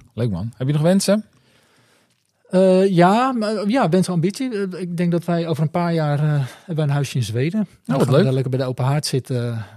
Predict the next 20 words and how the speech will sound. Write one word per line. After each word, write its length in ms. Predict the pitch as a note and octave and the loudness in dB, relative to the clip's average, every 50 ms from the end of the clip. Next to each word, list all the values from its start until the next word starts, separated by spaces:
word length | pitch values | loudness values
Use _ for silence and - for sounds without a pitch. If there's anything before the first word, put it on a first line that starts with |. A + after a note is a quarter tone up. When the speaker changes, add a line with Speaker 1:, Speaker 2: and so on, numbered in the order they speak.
| C3 _ | -16 _
Speaker 2:
eh, 200 | C3+ C3 C3 C3 C3 | -8 -8 -6 -4 -2
mijmeren. 680 | C3 B2+ C#3 C#3+ C#3+ C#3+ C#3 B2 B2+ B2 A#2+ A#2 A2+ | 0 0 2 4 4 4 4 4 4 2 2 0 -2
En 200 | - B2+ C3 C3 - | -2 -2 -2 -2 -2
ja, 200 | - B2 A2 A2 | -4 -6 -6 -4
misschien 280 | A#2 B2 - - C3+ B2 | -4 -4 -2 0 0 0
pak 120 | - C3 | 0 -2
ik 60 | A#2+ | -2
dan 140 | - B2+ A#2+ | -2 -4 -2
toch 140 | - C3 A#2 | -2 -2 -2
weer 100 | A#2+ B2 | 0 -2
de 80 | A#2 A#2+ | -2 -4
computer, 340 | - A#2 B2+ B2 A#2 - | -4 -4 -4 -4 -4 -4
ga 120 | - - A#2+ | -4 -4 -6
ik 60 | A#2 | -6
weer 80 | - A#2 | -6 -6
allemaal 180 | A2 A#2 B2 A#2 | -4 -4 -2 0
dingen 220 | C3+ D3 E3 D#3+ | 2 2 2 2
doen. 180 | D3+ F3 G3 A#3 | 2 0 0 2
Maar, 200 | G3 C3+ C#3 B2+ | 4 6 6 6
Speaker 1:
Hmm. 280 | A#2+ A#2 A2 G#2+ G#2 G#2 | 6 6 4 2 -2 -6